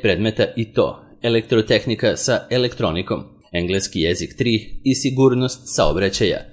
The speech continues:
kao i predmet tehnike sigurnosti i kontrola saobraćaja, odnosno predmet regulisanje i upravljanje saobraćajem. Jedan izborni predmet je zastupljen u četvrtom semestru, odnosno letnjem semestru druge godine ovog programa, a pored njega studenti treba da pohađaju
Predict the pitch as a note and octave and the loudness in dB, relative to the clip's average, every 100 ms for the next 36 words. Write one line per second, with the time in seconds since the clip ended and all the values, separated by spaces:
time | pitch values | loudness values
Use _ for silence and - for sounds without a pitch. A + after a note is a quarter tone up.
0 | - - G#2 G2 G#2+ B2 B2 - - A2+ | -4 2 2 4 2 2 0 -2 0 0
1 | C3+ A#2 A2+ - E2 D#2 C#2 G2+ - A#2+ | 0 -2 -2 -2 -2 -2 -2 -4 -2 -4
2 | - B2 B2 G#2+ G2 A#2+ G2 E2 G2+ D#2+ | -2 -4 -2 -2 2 2 2 0 0 0
3 | F2 F#2 G#2 - - - A2 A2+ A#2 - | 0 0 -2 -2 -10 -2 0 2 0 0
4 | G#2 G#2+ G#2+ B2+ B2 G#2+ G#2 A#2+ B2 - | -2 0 0 -2 0 0 2 2 2 2
5 | A#2+ A2+ - B2 - B2+ - F2 E2 E2+ | 0 0 -2 -4 -2 -2 0 -2 -2 -2
6 | F#2 G2 E2+ F2+ F#2 A2 F2+ - - - | -2 -2 0 0 0 -2 -4 -6 -16 -4
7 | A2+ A2 G#2+ G#2 - B2 A2+ G#2 D2 C#2+ | 2 4 4 2 0 0 2 0 0 0
8 | A2 A2 B2 A#2+ A#2 A2+ G#2+ - B2 A#2+ | 0 2 0 0 0 2 2 0 -2 -2
9 | F#2 C#2+ - - A2 - C2+ - A#2 A2+ | -2 0 -2 0 -2 -4 -4 -2 0 -2
10 | - A2+ F2+ - - - A#2+ A#2 - A2 | 0 0 0 -2 -8 0 2 0 0 -2
11 | - G#2+ B2 C3 G2+ C#2+ - F2 D#2+ - | 0 2 2 2 -2 -4 -4 -4 -4 -2
12 | B2 G2 G#2+ C3+ B2 A#2+ A#2+ A#2 G2+ - | 0 0 2 2 2 2 2 2 -2 0
13 | G2+ D#2 - G2 E2 F#2+ F#2+ - - _ | 0 0 -2 -2 0 -2 -4 -8 -18 _
14 | G2 - G2 F2 A#2+ A#2 A#2 C3 B2+ A#2+ | -2 0 0 2 0 -2 -2 0 0 0
15 | A#2 A#2+ A#2+ A#2+ A2+ A#2 A#2 G#2 B2+ A2 | -2 -2 0 0 0 0 -2 0 2 0